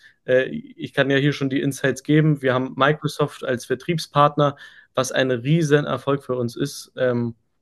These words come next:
so einen großen Player an unserer Seite zu haben. Und, äh, wir sind bei einem sehr geschätzten Kunden von uns, der Ratio Data, wo wir Kreditakten verarbeiten,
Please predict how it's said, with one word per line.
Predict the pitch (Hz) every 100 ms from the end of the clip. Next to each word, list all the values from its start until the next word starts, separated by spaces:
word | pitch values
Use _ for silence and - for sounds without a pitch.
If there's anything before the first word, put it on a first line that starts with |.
| _ _ _
so | - - 127 147
einen | 147 139
großen | 139 139 131
Player | 131 131 127 127 - -
an | -
unserer | 131 120 123
Seite | 127 123 127
zu | - 117
haben. | 123 127 143 - _ _ _
Und, | 143 143 147 -
äh, | 131 131 127
wir | 127 127
sind | 127 135 - - - -
bei | -
einem | 131 131 123
sehr | 135
geschätzten | 131 - 135 - 120
Kunden | 147 156 143
von | 135 139
uns, | 139 -
der | 127
Ratio | 127 - 131
Data, | 127 135 139 147 143 - - _
wo | 131 123
wir | 127 123 - - _ _ _ _
Kreditakten | 143 156 160 156 156 160
verarbeiten, | 156 139 156 156 160 165 160